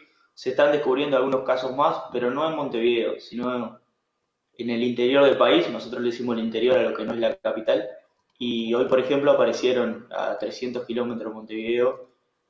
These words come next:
hay una ciudad que, que, bueno, se, se empezaron a contagiar y a-, están apareciendo bastantes casos,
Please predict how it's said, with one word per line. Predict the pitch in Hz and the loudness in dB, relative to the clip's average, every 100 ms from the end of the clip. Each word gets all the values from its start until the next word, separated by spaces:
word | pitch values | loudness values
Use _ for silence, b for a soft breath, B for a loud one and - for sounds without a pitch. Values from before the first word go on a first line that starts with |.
| _ | _
hay | 107 120 | 0 2
una | 120 113 | 2 0
ciudad | 113 - 117 123 123 123 | -2 0 2 4 4 2
que, | - - - | -2 -4 -8
que, | - | -4
bueno, | 110 107 - _ b b _ | -4 -4 -8 _ b b _
se, | - 113 113 113 113 | -8 -4 -2 -4 -8
se | - | -10
empezaron | 113 131 131 127 | -2 2 4 4
a | |
contagiar | 123 120 113 113 127 135 143 139 | 2 0 -2 0 4 6 8 6
y | 113 107 | 4 0
a-, | 101 - - _ | -2 -2 -14 _
están | - 123 123 | -8 -2 0
apareciendo | 117 113 117 120 117 | 4 2 2 0 2
bastantes | 110 - 117 110 | 0 0 -6 -4
casos, | - 117 - | -2 -2 -4